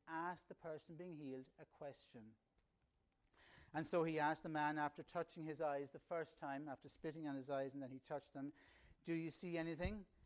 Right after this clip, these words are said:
And the man looked up. He could see, but he couldn't see clearly.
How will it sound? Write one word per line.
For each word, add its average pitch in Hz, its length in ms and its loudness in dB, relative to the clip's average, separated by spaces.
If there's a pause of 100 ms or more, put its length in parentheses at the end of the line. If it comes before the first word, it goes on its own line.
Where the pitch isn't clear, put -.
(240)
And 160 140 4
the 170 40 0
man 170 300 6
looked 170 220 2
up. 202 240 8 (400)
He 202 100 2
could - 220 -2
see, 202 560 0 (320)
but 170 140 6
he 175 100 4
couldn't 175 360 -2
see 160 420 0 (400)
clearly. 127 420 2